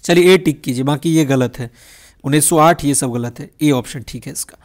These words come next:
निम्न में कौन पाषाणी की संगीतिकाएं हैं? ग्यारह का राइट ऑप्शन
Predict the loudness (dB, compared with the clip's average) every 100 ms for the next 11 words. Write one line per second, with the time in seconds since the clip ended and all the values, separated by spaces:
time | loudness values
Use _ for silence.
0 | _ _ -20 -20 _ -2 0 2 0 2
1 | 2 2 2 2 2 0 -2 -2 -4 -4
2 | -4 -2 -2 -2 -6 -8 _ _ -12 -10
3 | 0 2 4 2 -2 -2 -4 -4 -4 -2
4 | -2 -4 -6 -4 -2 -4 -6 -6 -6